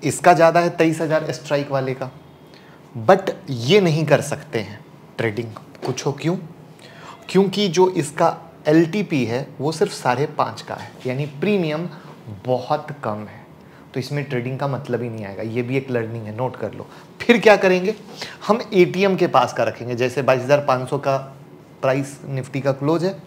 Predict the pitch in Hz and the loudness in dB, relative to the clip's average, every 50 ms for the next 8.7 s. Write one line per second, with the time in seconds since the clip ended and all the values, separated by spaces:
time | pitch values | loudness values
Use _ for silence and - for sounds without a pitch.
0 | - - - - - - - - - - - - - - - - - 175 156 160 | -20 -20 -20 -20 -20 -20 -20 -20 -18 -16 -16 -14 -4 -4 2 2 4 4 6 4
1 | 151 135 175 170 190 175 139 135 - - - - 110 104 117 - 147 135 - - | 4 4 4 2 2 4 4 4 2 2 -2 -4 -4 -4 -2 -2 -2 -2 4 4
2 | 185 190 - - 185 185 185 196 220 233 - - 120 117 - - 143 143 131 147 | 2 2 4 6 6 6 8 6 2 -2 -8 -12 -12 4 6 6 6 6 4 2
3 | 139 156 156 143 - - 131 120 - - 143 135 - 147 - - 226 190 - 196 | 4 6 6 6 6 4 4 4 4 0 -2 -2 -2 -2 2 2 0 2 2 0
4 | 180 - - - - - - - - - - - 131 131 147 - - 165 151 - | 0 -2 -6 -12 -14 -14 -14 -16 -18 -18 -12 -4 0 0 0 2 2 0 0 4
5 | 151 147 139 143 135 127 127 123 120 120 117 110 101 107 98 - - 107 - - | 4 4 4 4 4 4 4 4 4 2 0 0 0 -2 -4 -4 -6 -10 -12 -12
6 | - - - - - - - 151 151 151 - - - - - 156 147 147 160 185 | -16 -20 -20 -20 -20 2 6 6 6 6 4 -4 -12 4 8 8 8 10 10 10
7 | 196 185 170 160 - - 185 170 170 170 - 139 127 123 131 139 135 135 156 - | 10 10 10 8 8 6 6 6 6 6 4 2 2 2 2 0 0 0 -2 0
8 | - 147 135 143 139 117 117 107 113 120 135 - - | 4 4 4 4 4 0 -2 0 0 0 0 0 -4